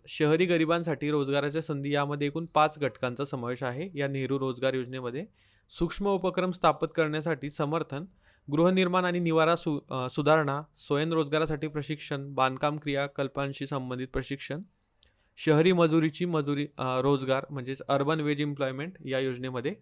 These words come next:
आहे. Basically एवढं लक्षात ठेवायचं की नेहरू रोजगार योजना ही शहरी विषयी आहे, शहरांविषयी आहे.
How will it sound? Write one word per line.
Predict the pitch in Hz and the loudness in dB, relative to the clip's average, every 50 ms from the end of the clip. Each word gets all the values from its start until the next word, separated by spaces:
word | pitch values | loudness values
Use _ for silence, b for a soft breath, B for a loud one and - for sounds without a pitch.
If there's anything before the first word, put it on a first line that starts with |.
| - - | -10 -10
आहे. | 131 117 113 120 139 - _ _ _ _ _ _ _ _ _ _ _ _ _ _ _ _ _ _ _ _ _ _ _ _ _ _ _ _ _ _ _ _ _ _ _ _ _ _ _ _ - 131 | -10 -8 -8 -12 -14 -16 _ _ _ _ _ _ _ _ _ _ _ _ _ _ _ _ _ _ _ _ _ _ _ _ _ _ _ _ _ _ _ _ _ _ _ _ _ _ _ _ -6 -2
Basically | 139 147 147 175 170 175 170 | 0 0 2 2 2 4 4
एवढं | 175 170 170 | 4 4 4
लक्षात | 170 165 156 - 165 151 | 4 4 2 2 0 -2
ठेवायचं | - 156 135 131 131 127 139 139 | 0 2 4 4 4 4 0 -4
की | 151 | -2
नेहरू | 156 151 143 143 143 156 143 | -2 0 0 2 2 2 2
रोजगार | 147 139 131 139 139 135 | 2 2 2 2 2 2
योजना | 135 131 123 123 135 139 | 2 0 -2 -4 -4 -4
ही | 143 139 | -4 -4
शहरी | 139 - - 135 131 131 127 139 | -4 -2 0 0 0 0 0 -2
विषयी | 135 135 - - 135 127 | -4 -6 -6 -6 -4 -2
आहे, | 123 120 123 143 175 180 | -2 -2 -4 -6 -8 -8
शहरांविषयी | - - 135 123 123 123 123 123 127 120 135 123 | -4 -2 0 0 0 -2 -4 -6 -8 -6 -4 -4
आहे. | 117 120 117 139 | -4 -4 -6 -6